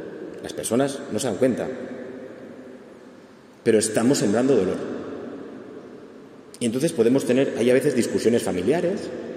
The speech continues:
Es que siempre estamos discutiendo en mi casa. La pregunta es, ¿hay un duelo en tu casa? <laughs> Es que a veces no se sabe, ¿eh? ¿Hay un duelo en tu casa?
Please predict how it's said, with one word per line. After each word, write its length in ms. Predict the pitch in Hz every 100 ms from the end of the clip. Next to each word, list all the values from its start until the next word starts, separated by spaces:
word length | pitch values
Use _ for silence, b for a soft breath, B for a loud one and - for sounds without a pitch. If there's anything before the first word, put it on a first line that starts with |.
| - - - - -
Es 80 | -
que 80 | 156 185
siempre 200 | - 123
estamos 200 | 220 220
discutiendo 420 | 156 101 156 156
en 60 | 101
mi 60 |
casa. 260 | 117 220 - - - - - - - - - - - - - - - - - - - - - -
La 100 | -
pregunta 400 | 101 101 135 143
es, 220 | 92 - - -
¿hay 120 | 156
un 120 | 131
duelo 220 | 101 95
en 60 | 92
tu 100 | 90
casa? 240 | 98 -
<laughs> 880 | - - - - - - - - -
Es 60 | -
que 60 |
a 20 | 131
veces 160 | 165
no 60 | 143
se 80 | 101
sabe, 340 | 135 131 101
¿eh? 40 | 208 - - - - - - - -
¿Hay 160 | 127
un 120 | 202
duelo 220 | 104 104 98
en 80 |
tu 100 | 90
casa? 220 | - 85